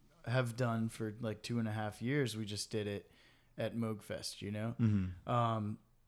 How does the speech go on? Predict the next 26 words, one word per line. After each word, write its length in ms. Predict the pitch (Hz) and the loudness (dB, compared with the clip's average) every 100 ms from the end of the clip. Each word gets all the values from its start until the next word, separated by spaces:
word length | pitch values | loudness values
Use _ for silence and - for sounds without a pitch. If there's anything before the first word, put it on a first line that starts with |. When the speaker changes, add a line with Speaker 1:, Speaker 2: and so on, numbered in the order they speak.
| - | -4
Speaker 1:
and 640 | 135 127 123 110 - - - _ _ | 2 6 6 4 -2 -10 -14 _ _
I 140 | 131 131 | 4 6
am 220 | 139 135 | 6 4
familiar 380 | - 127 123 117 | 4 4 4 4
with, 160 | 113 | 2
like, 340 | 117 110 - - - - | -2 -4 -4 -12 -20 -16
a 260 | 160 156 131 - 151 | -6 -4 -4 -6 -2
lot 240 | 135 151 | 6 6
of 160 | 135 117 | 6 2
genres 420 | 113 123 113 107 | 0 2 2 0
of 60 | 110 | 0
music 420 | 107 107 110 - | 0 -2 -6 -10
in 160 | 160 120 | -4 -2
the 140 | 110 | 0
area. 380 | 101 101 95 92 - | -2 -2 -4 -6 0
And, 100 | 110 | 10
Speaker 2:
Are 60 | |
there 100 | 120 | 12
Speaker 1:
like, 80 | 131 | 12
Speaker 2:
any 60 | 127 | 10
artists 280 | 113 123 120 | 10 10 8
Speaker 1:
artists. 180 | 117 | 6
Speaker 2:
specifically 340 | 127 127 151 165 | 6 6 8 10
that 120 | 110 | 10
you 180 | 104 104 | 8 6
wanna 560 | 104 104 101 101 101 | 6 4 4 4 4